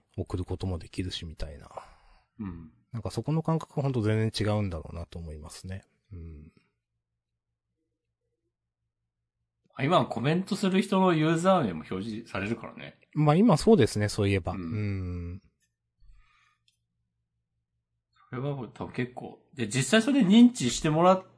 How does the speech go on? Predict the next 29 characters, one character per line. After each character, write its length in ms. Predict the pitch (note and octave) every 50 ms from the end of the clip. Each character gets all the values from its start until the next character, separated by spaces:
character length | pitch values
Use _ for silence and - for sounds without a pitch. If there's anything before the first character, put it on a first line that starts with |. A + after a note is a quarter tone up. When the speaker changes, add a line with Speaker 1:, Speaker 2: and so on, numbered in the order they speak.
| _ _ _ _ -
Speaker 2:
た 100 | - G3+
り 80 | F#3
と 80 | C#3 -
か 60 | F#2+
も 380 | F#2+ F2+ F2+ F2+ F2+ F2+ - _
あ 120 | - F#3 G#3+
る 120 | F#3+ C#3
か 160 | - - - C2+
ら 120 | - - -
ね。 220 | - G2+ A3 - -
Speaker 1:
あ 220 | D#3+ D3 C#3 B2+
あ、 40 | A#2
あ 40 | A#2
り 120 | A#2+ C3
ま 160 | C3+ C#3+ C#3+ C#3+
す 140 | - -
ね、 140 | F#2 F#2 G2+
Speaker 2:
う 20 | G2
ん。 20 |
Speaker 1:
そ 80 | G2+ F#2 E2+
う 20 | E2
い 140 | D#2+ D2+ D2+
う 100 | D#2 E2+
ね。 200 | G2 G2+ G2 - _ _ _ _ _ _ _ _ _ _ _ _ _ _ _ _ _ _ _ _ _ _ _ _ _ _ _ _ _ _ _ _ _ _ _ _ _ _ _ _ _ _ _ _ _
Speaker 2:
な 60 | _
ん 40 | _ _ _ _
か。 220 | - - - - - _ _ _ _ _ _ _ _ _ _ _ _ _ _ _ _ _ _ _ _ _ _ _ _ _ _ _ _ _ _ _ _ _ _ _ _ _ _ _ _ _ _ _ _ _ _ _ _ _ _ _ _ _ _ _ _ _ _ _ _ _ _ _ _ _ _ _ _ _ _ _ _ -
う 60 | E2
ん。 360 | D2+ D2 C#2+ C#2+ C#2 C2+ B1